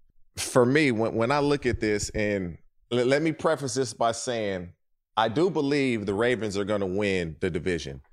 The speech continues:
But we're talking best odds. I gotta go with the Cleveland Browns. They're plus four eighty. The team that I believe is gonna win the division in the Ravens, the Browns split with them last year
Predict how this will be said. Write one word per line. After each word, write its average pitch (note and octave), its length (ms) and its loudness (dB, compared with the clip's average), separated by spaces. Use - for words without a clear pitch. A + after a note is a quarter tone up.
But G2 120 2
we're D3+ 200 0
talking B2 640 -2
best A#2 540 -2
odds. B2+ 600 -2
I - 100 -2
gotta F3+ 220 -2
go E3+ 140 2
with F3+ 140 0
the E3+ 60 -6
Cleveland E3+ 400 0
Browns. E3 400 0
They're A#2 160 2
plus E3+ 380 -2
four D3+ 300 0
eighty. B2 380 0
The G#2 120 0
team E3 260 0
that C#3+ 100 2
I B2 80 4
believe C3 440 0
is C3+ 120 0
gonna A2 180 2
win D#3 220 2
the F3 80 2
division A2+ 400 0
in G2+ 80 0
the G2 80 0
Ravens, A#2+ 400 0
the F#2+ 100 0
Browns A#2+ 340 -2
split E3+ 260 -2
with C#3 100 2
them A2+ 120 -2
last C3 340 0
year G#2 320 -2